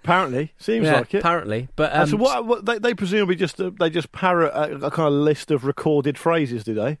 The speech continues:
Speaker 1: And you
Speaker 2: They
Speaker 1: just
Speaker 2: base a lot of, like, Japanese hotels, because of the language level of a lot of the, the staff members,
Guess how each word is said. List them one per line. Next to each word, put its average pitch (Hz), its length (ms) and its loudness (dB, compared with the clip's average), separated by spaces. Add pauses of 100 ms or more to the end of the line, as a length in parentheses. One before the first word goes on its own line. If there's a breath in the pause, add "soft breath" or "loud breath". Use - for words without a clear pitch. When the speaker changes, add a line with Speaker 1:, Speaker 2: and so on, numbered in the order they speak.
(380 soft breath)
Speaker 1:
And 139 100 -2
you 185 80 6
Speaker 2:
They 190 300 4
Speaker 1:
just 151 80 -10
Speaker 2:
base 180 340 0
a 151 60 0
lot 202 200 2
of, 160 140 0
like, 151 160 2
Japanese 135 360 -2
hotels, 120 480 -2
because 233 500 0
of 113 240 -4
the 113 280 -2 (260 loud breath)
language 120 440 -2
level 113 320 0
of 107 120 -2
a 107 60 0
lot 113 200 0
of 104 140 -6
the, 110 120 -6 (100)
the 113 180 -8
staff - 320 -6
members, 104 440 -4